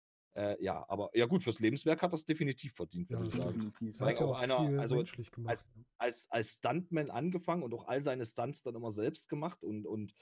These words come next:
Speaker 1: keine Ahnung, wie oft der, äh, äh, knapp vorbei am Tod geschlittert ist durch
Speaker 3: Er
Speaker 1: seine
Speaker 3: steht im
Speaker 1: Stunts.
Speaker 3: geht, steht im Guinness-Buch der Rekorde,
Speaker 1: Äh.
Speaker 3: ne?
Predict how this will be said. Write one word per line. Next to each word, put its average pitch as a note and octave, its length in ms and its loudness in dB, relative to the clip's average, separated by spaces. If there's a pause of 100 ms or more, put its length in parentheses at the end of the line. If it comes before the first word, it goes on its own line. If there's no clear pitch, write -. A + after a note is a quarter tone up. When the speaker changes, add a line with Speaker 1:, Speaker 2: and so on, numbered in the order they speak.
(560)
Speaker 1:
keine - 280 4
Ahnung, D#3 260 6
wie C#3+ 100 6
oft C#3+ 220 2
der, C3+ 380 6 (120)
äh, A#2+ 540 -4
äh, A2+ 80 -4 (400)
knapp C#3+ 300 0
vorbei C3+ 400 6
am B2 120 -2
Tod D3+ 240 4
geschlittert A#2+ 440 2
ist - 200 -4
durch A#2+ 120 4
Speaker 3:
Er A#2+ 60 4
Speaker 1:
seine B2 180 2
Speaker 3:
steht C#3+ 120 0
im B2 60 4
Speaker 1:
Stunts. - 300 -8 (320)
Speaker 3:
geht, C3 180 2
steht C3 220 -2
im C3+ 100 2
Guinness-Buch C#3 460 2
der C#3+ 140 4
Rekorde, D#3 540 4 (100)
Speaker 1:
Äh. B2 180 -6
Speaker 3:
ne? C3 260 -2